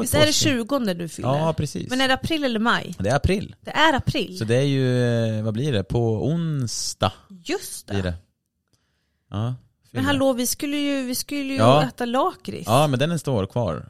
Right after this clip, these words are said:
Speaker 1: Det måste vi lösa.
Speaker 2: Ja.
Speaker 1: Får vi ta här när det blir lite bättre väder.
Speaker 2: Ja.
Speaker 1: Det är fortfarande piss.
Speaker 2: Så kolla datumet också så att du inte
Speaker 1: Ja.
Speaker 2: hinner gå ut. Då får du komma upp
Speaker 1: Ja,
Speaker 2: här.
Speaker 1: ja, precis. Ja, ja, herregud, ja. Det,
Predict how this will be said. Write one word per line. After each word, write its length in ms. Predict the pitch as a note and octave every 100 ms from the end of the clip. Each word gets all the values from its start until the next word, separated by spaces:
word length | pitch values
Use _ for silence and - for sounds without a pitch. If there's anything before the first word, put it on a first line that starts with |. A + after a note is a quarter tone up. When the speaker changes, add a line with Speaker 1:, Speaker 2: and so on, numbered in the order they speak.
| -
Speaker 1:
Det 160 | A2+
måste 220 | C3+ B2+ A2
vi 180 | G2
lösa. 340 | F2+ - - - _ A3
Speaker 2:
Ja. 280 | G#3+ A#3 C4
Speaker 1:
Får 80 | C3
vi 80 | A#2+
ta 200 | A#2+ G#2+
här 160 | F2+ E2+
när 240 | E2+ F2
det 60 | F2
blir 80 |
lite 140 | F2 F2
bättre 240 | F2+ F#2+
väder. 280 | G2 F#2 -
Speaker 2:
Ja. 240 | G#3+ A3 B3 _ _ _ _ _
Speaker 1:
Det 60 | G2+
är 20 |
fortfarande 400 | F#2+ - G2 E2+ _
piss. 160 | - - -
Speaker 2:
Så 60 |
kolla 240 | B3+ B3+ C4+
datumet 640 | A#3+ G3 - C#4+ F#3 F#3+
också 180 | E3+ -
så 100 | F#3+
att 40 | F3+
du 60 | -
inte 20 |
Speaker 1:
Ja. 100 | F3
Speaker 2:
hinner 120 | A2
gå 100 | G3+
ut. 280 | B3 - -
Då 80 | -
får 100 | B3
du 80 | A#3
komma 260 | G#3 G3
upp 60 | -
Speaker 1:
Ja, 220 | - A#2 C3
Speaker 2:
här. 80 | G2
Speaker 1:
ja, 80 |
precis. 280 | F2 G#2+ A2
Ja, 160 | F#2+ A#2
ja, 60 |
herregud, 340 | F2+ G2+ A2 D#2+
ja. 100 | -
Det, 420 | - F2+ -